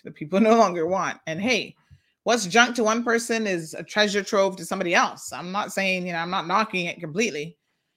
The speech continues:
but it's just not my thing. Like, I don't enjoy yard sales, but I do love a good bargain shopping, Sue. I love to go into, like, a T J Maxx,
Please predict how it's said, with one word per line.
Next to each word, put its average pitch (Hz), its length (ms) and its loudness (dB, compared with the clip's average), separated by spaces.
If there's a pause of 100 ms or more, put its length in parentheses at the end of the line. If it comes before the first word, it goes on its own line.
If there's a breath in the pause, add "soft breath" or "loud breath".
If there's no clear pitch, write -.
(220)
but 208 100 0
it's 202 140 0
just 226 200 -2
not 214 160 -2
my 180 140 -2
thing. 175 280 -4
Like, 143 200 -12
I 160 60 -6
don't 175 180 -8
enjoy 160 340 -8
yard 131 320 -8
sales, - 500 -14 (640)
but 208 120 4
I 247 120 8
do 262 360 2
love 311 240 2
a 277 80 4
good 262 260 0
bargain 254 380 4
shopping, 180 400 -2
Sue. 180 440 -6 (1000)
I 233 420 4
love 202 1000 2
to - 120 -8
go 185 140 -2
into, 185 340 -8
like, 170 220 -8
a 156 40 -10
T 175 280 -8
J 165 180 -8
Maxx, 208 680 -2